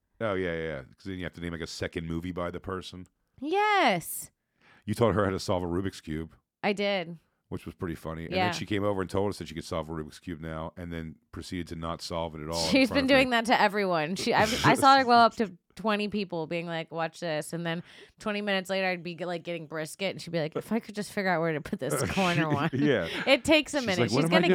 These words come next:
Speaker 1: doing?
Speaker 2: it,
Speaker 1: I got
Speaker 2: though.
Speaker 1: the daisy."
Speaker 2: She's actually learning really fast. It took me two weeks, and she's been doing it for a couple
Speaker 1: And now you
Speaker 2: days.
Speaker 1: can do it
Speaker 2: Oh, now I can just
Speaker 1: in
Speaker 2: do
Speaker 1: seconds.
Speaker 2: it forever. I learned in college once, and now I can just do it.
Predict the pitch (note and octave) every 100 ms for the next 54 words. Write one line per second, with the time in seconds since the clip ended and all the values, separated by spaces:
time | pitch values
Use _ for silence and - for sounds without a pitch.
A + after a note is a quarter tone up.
0 | - - F#2 - C3 F3 A#2 E2 D#2 F#2+
1 | C3+ - - - - C#4 D4+ E4 F4 B3+
2 | A#3 A#3 A#3 G#3+ G3+ G#3+ E3 D#3 B3 -
3 | G#3+ - G#3+ G#3 C#3 - D#3 D#3+ E3+ E3
4 | D#3+ D#3 - C#3+ D3 - F2+ F2 D2+ D#2+
5 | E2+ D#2+ - _ _ _ _ _ - F#3
6 | E3+ D#3 D3+ C#3 B2+ - E2+ - B2+ C3+
7 | A2+ F2+ B2 D#3+ D#3+ C#3 C3+ G2 F#2 -
8 | F2 D#2 - - B2+ G#2 - - - -
9 | C2 G1+